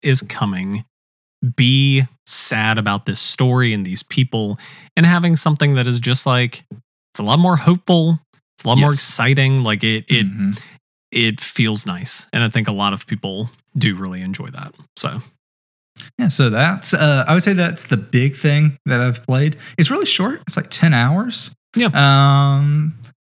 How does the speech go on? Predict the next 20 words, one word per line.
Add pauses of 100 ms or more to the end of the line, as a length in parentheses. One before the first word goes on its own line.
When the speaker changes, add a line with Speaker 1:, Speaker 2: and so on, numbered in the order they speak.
(200)
Speaker 2:
which
is
honestly
great
'cause
I'm
like, (140)
I (320)
would (100)
honestly (420)
maybe
play
this
again (300)
because
each
stage
is
anywhere
from